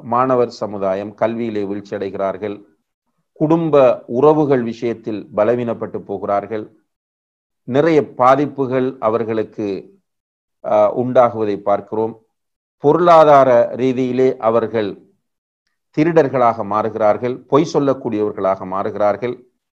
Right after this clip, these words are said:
வயலேஷன் பண்ணக்கூடியவர்களாக மாறுகிறார்கள். இப்படி பல பாதிப்புகள், அன்புள்ள சகோதர சகோதரிகளே, இந்த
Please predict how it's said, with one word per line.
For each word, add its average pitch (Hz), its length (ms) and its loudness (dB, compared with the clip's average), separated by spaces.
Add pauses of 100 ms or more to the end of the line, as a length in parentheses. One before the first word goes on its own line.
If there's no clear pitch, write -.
(340)
வயலேஷன் 156 600 4
பண்ணக்கூடியவர்களாக 120 1000 0 (1080)
மாறுகிறார்கள். 113 880 2 (500)
இப்படி 135 300 0 (120)
பல 160 300 4
பாதிப்புகள், 135 720 2 (300)
அன்புள்ள 120 420 -2
சகோதர 110 540 -4
சகோதரிகளே, 107 600 -4 (800)
இந்த 123 240 0